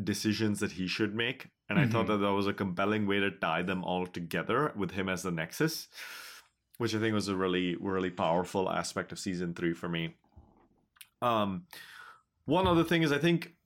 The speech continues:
Speaker 1: they were able to produce a surprisingly deep emotional narrative in a season full of action,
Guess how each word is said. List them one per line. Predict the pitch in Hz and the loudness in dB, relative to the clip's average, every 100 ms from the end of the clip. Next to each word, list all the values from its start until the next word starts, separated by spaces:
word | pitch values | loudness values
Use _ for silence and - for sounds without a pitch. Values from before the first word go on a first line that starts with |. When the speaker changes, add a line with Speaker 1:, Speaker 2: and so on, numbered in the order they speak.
| _ _ - | _ _ -8
Speaker 1:
they | 123 143 | 0 4
were | 147 | 4
able | 131 135 156 202 | 4 4 4 4
to | 175 - _ | 2 -4 _
produce | - 127 120 139 139 | -2 0 4 4 2
a | 127 | 0
surprisingly | 120 - - 107 113 123 147 147 143 143 | 0 0 2 4 4 2 0 2 2 2
deep | 117 90 90 104 139 160 - | 0 -6 -2 2 2 0 -2
emotional | 110 104 107 - 123 | 2 2 2 0 -2
narrative | 98 85 87 104 120 117 | 0 2 2 4 2 2
in | 101 95 | 0 -2
a | 95 | 0
season | - 101 107 104 | 2 2 2 0
full | - 98 | 0 -2
of | 90 - | -2 -6
action, | 85 - - 202 | -6 -2 -2 -2